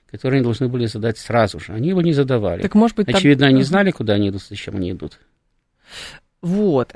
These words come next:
Speaker 2: И здесь, э, важно понимать, как бы, цели-то какие были. Взять штурмом Москву вряд ли. Вы только что
Speaker 1: Мгм.
Speaker 2: сказали, что это просто, ну, э, чисто технически нереально. А значит,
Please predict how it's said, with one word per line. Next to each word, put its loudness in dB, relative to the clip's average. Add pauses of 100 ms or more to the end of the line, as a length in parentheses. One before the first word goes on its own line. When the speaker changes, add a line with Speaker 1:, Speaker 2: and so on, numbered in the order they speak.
Speaker 2:
И -2
здесь, 2
э, 4
важно 2
понимать, 4
как -6
бы, -4
цели-то 0
какие -4
были. -2
Взять 0
штурмом 2
Москву 4
вряд 2
ли. -6
Вы -4
только -2
что -4
Speaker 1:
Мгм. -4
Speaker 2:
сказали, 2
что -4
это -4
просто, -4
ну, -4
э, -6
чисто -6
технически -2
нереально. 0
А -4
значит, 0